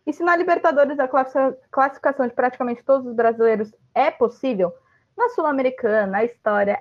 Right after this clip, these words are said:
é bem diferente, né? Porque como apenas se classificam os primeiros lugares dos oito grupos, já tem representante fora da disputa das oitavas de final.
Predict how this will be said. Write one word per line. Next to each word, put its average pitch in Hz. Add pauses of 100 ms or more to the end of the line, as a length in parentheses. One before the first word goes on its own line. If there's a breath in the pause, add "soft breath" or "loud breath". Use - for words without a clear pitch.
é 311
bem 208
diferente, 196
né? 175
Porque 226
como 262
apenas 233 (280)
se 233
classificam 220
os 214
primeiros 277
lugares 196
dos 190
oito 254
grupos, 196
já 339
tem 359
representante 320 (140)
fora 330
da 262
disputa 240
das 208
oitavas 196
de 185
final. 156